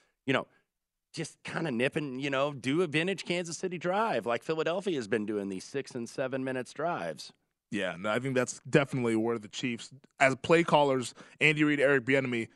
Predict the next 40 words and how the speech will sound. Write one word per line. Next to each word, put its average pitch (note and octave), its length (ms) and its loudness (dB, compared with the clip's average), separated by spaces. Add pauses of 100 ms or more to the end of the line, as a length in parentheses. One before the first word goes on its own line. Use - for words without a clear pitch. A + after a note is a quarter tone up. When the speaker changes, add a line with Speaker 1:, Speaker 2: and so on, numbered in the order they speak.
(200)
Speaker 2:
control D#3 520 6
the C#3 100 0
clock, C3 500 2 (420)
keep D3+ 240 4
that C#3 140 8
Speaker 1:
Mm-hmm. B2 100 2
Speaker 2:
clock C3 260 2
moving, B2+ 400 0
'cause B2 160 -4
we D3 80 6
don't D3 140 6
want C#3 220 2
our - 80 2
defense A#2 300 -2
to B2 60 -8
have A#2 100 -6
to A2 60 -18
go A#2 80 -4
back G#2 280 -6
out F#2 180 -8
there. E2+ 220 -16
Speaker 1:
Players, A#3 420 4
by E3 180 8
the C#3+ 120 0
way, C3 300 4
now G#2 300 2
with, F#2+ 200 0
uh, E2 260 0
three C#3+ 240 0
rushing A#2 460 0
touchdowns F2+ 580 -4
in F2 80 -8
a D2+ 60 -8
single A2 340 -10
Super F#2+ 320 -8
Bowl, E2 260 -6
there E2+ 200 -4
are D#2+ 40 -6
now F#2 240 -4 (280)
two. F#2+ 400 -2